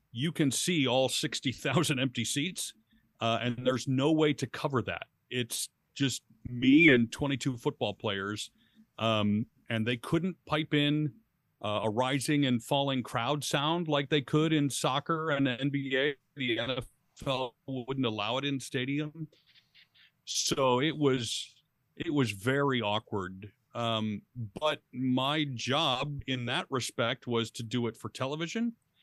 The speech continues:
and to do it for the players, to try to make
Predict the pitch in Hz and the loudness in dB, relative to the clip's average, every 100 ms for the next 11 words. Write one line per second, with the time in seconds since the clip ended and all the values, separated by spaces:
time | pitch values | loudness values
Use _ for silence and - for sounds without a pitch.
0 | _ _ 131 139 143 120 131 127 - - | _ _ -2 -2 0 2 2 0 -4 -2
1 | 120 123 123 - 170 143 107 - 120 - | 0 0 -2 -2 0 0 -2 -4 -6 -4
2 | - 123 143 135 127 123 | -2 0 2 2 2 0